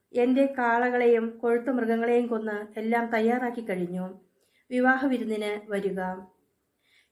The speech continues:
എന്ന് ക്ഷണിക്കപ്പെട്ടവരോട് ചെന്ന് പറയുവിൻ. എന്നാൽ ക്ഷണിക്കപ്പെട്ടവർ അത് വകവയ്ക്കാതെ ഒരുവൻ വയലിലേക്കും വേറൊരുവൻ വ്യാപാരത്തിലേക്കും പോയി കഴിഞ്ഞു.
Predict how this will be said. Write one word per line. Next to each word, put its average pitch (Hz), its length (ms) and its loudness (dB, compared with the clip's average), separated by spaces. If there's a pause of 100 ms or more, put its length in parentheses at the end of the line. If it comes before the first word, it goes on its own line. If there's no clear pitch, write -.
എന്ന് 247 160 2
ക്ഷണിക്കപ്പെട്ടവരോട് 247 760 2
ചെന്ന് 214 240 -2
പറയുവിൻ. 180 600 -4 (160)
എന്നാൽ 214 320 -6
ക്ഷണിക്കപ്പെട്ടവർ 226 920 -2
അത് 214 160 -4
വകവയ്ക്കാതെ 220 840 0 (300)
ഒരുവൻ 262 380 2
വയലിലേക്കും 233 800 2
വേറൊരുവൻ 226 560 0
വ്യാപാരത്തിലേക്കും 220 1000 -2 (580)
പോയി 226 140 2
കഴിഞ്ഞു. 180 560 -2